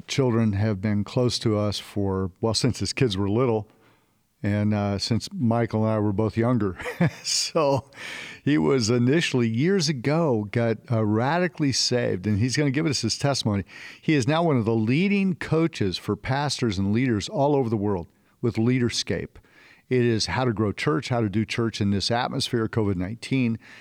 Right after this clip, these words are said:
how to build a healthy organization. So he coaches, uh, C E Os of major corporations, as well as pastors of, uh, major churches and churches of all sizes. In fact, his Facebook group for churches,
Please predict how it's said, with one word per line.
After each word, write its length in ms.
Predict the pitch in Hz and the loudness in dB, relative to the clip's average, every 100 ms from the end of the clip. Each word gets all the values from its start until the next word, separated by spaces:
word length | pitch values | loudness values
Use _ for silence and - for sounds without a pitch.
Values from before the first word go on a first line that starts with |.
| - | -8
how 100 | - | -2
to 60 | 117 | 0
build 240 | 110 104 | 0 0
a 80 | 92 | -4
healthy 680 | - 131 135 - 120 113 - - | -4 -2 -2 0 -2 -2 -6 -2
organization. 960 | 117 113 107 95 113 127 - 147 160 - - - - - | 0 2 2 0 0 0 -2 -4 -8 -12 -20 -20 -20 -6
So 200 | - 123 | 0 2
he 140 | 151 | 2
coaches, 640 | - 175 180 - 139 113 | 0 -2 0 0 0 2
uh, 320 | 113 107 95 90 - | 0 0 -2 -4 -6
C 320 | - 170 143 | -4 -2 0
E 60 | 120 | 2
Os 260 | 123 127 | 2 2
of 80 | 110 | 2
major 260 | 101 113 101 | 0 0 -2
corporations, 760 | 113 95 98 110 113 117 101 - _ - - _ - | -4 -2 0 0 0 -2 -2 -6 _ -20 -20 _ -6
as 220 | 110 92 | -2 0
well 200 | 98 110 | 0 0
as 100 | 104 - | -2 -4
pastors 580 | - 117 104 - 104 90 | -6 -4 -4 -2 -2 0
of, 300 | 101 98 80 | -2 -2 -4
uh, 100 | 95 | -4
major 380 | 95 113 98 98 | -2 0 0 -4
churches 460 | - 110 - 101 - | -2 -4 -2 -6 -2
and 280 | 247 127 | -2 -2
churches 340 | 113 151 - 117 | -2 -4 -2 -4
of 80 | 120 | -2
all 160 | 143 | -2
sizes. 540 | - 117 107 90 90 - - - | -2 -2 -2 -4 -6 -8 -14 -20
In 40 | - | -6
fact, 240 | 147 156 | -4 -2
his 180 | 123 104 | -2 -2
Facebook 600 | - 123 156 - - 104 | -2 -2 0 0 -2 -2
group 240 | - 104 101 | -2 -2 -2
for 140 | 101 | -6
churches, 580 | - 127 143 113 92 | -4 -4 -4 -4 -4